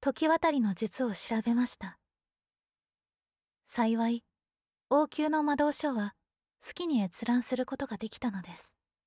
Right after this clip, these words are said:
そして、時渡りの術は、すでに完成していることを知りました。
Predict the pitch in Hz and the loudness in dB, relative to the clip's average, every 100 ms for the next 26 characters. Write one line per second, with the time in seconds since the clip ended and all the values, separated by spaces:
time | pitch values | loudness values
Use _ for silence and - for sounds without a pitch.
0 | _ _ _ _ _ _ _ _ _ _ | _ _ _ _ _ _ _ _ _ _
1 | _ _ _ _ _ - 214 - 226 226 | _ _ _ _ _ -10 -8 -4 -4 -4
2 | _ _ _ _ _ _ _ _ - 262 | _ _ _ _ _ _ _ _ 0 2
3 | 311 311 302 262 208 196 214 - 233 190 | 4 4 4 2 2 0 -4 -4 -4 -6
4 | 185 _ _ _ _ _ _ - - 330 | -10 _ _ _ _ _ _ -10 -4 2
5 | 320 226 - - 294 - 311 - - 294 | 4 2 2 0 0 2 2 2 0 0
6 | 294 - 302 247 175 - 196 196 - - | 0 -2 -2 -2 -4 -6 -6 -6 -6 -10
7 | 175 | -14